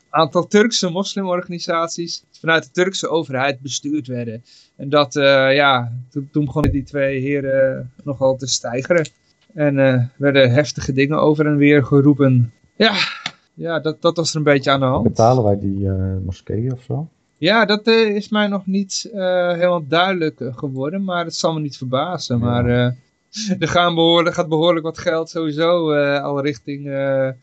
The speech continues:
Speaker 1: mensen in die, eh, kringen. Ja, maar aan de andere kant, ja, kijk, eh, kerken, hè. Ik bedoel, de, de, de Vaticaanstad is toch een land en die be-, bestuurt een aantal kerken hier in, eh, Nederland.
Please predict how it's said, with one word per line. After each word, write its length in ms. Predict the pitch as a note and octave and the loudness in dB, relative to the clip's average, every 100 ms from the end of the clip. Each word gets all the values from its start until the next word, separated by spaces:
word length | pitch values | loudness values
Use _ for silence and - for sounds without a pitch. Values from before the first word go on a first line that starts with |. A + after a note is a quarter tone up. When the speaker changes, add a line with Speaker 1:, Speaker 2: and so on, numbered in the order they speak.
| _ | _
Speaker 1:
mensen 520 | D3 C#3 C3+ C3+ - | -8 -2 0 0 -2
in 140 | C3 C3 | -2 -2
die, 340 | C3 C3 C3 | -2 -2 0
eh, 100 | B2+ B2 _ | -2 -4 _
kringen. 580 | C3 C3+ C#3 E3+ G3 - _ _ _ _ - - C#3+ C3+ | -2 0 0 -2 -2 -6 _ _ _ _ -14 -12 -6 0
Ja, 200 | F3+ F#3 | 2 4
maar 100 | F#3+ | 4
aan 180 | F#3 | 2
de 60 | F3+ | 2
andere 240 | F3+ F#3 | 2 0
kant, 240 | F3+ F3+ F3 | -2 -2 0
ja, 180 | F#3 F3+ | -2 0
kijk, 380 | F#3 F3 F3 | -2 -2 -4
eh, 180 | F3 E3+ E3+ | -8 -8 -6
kerken, 440 | F3+ F#3+ G#3 F#3+ | -4 -4 -2 -4
hè. 180 | G3 G#3+ | -4 -6
Ik 60 | F#3 | -10
bedoel, 220 | E3 E3 | -10 -8
de, 180 | D#3+ D#3+ D#3 | -8 -8 -8
de, 180 | D#3 D#3 | -8 -6
de 160 | D#3 D3+ | -8 -8
Vaticaanstad 880 | - - - F3 E3+ D#3+ - D3+ | -10 -8 -2 0 0 -4 -6 -6
is 120 | E3 - | -6 -6
toch 180 | F3+ | -6
een 120 | E3 D3 | -4 -2
land 360 | E3+ F#3 D3 | 0 -2 -6
en 260 | D3 D3 C#3+ | -8 -8 -6
die 240 | C#3+ D3 | -4 -6
be-, 220 | C#3+ C#3+ C#3 | -6 -8 -10
bestuurt 400 | - - E3 D#3 | -12 -6 -4 -4
een 120 | C#3+ | -4
aantal 280 | C#3+ C#3 B2+ | -4 -6 -4
kerken 380 | F3 G3 F#3+ E3+ | -2 -2 -2 -2
hier 220 | D3+ C#3+ | -2 -2
in, 180 | C#3 C3+ | -4 -4
eh, 240 | C3+ C3 | -4 -2
Nederland. 640 | C3+ C3+ C3 D3+ A#3 - | 0 0 0 -4 -6 -14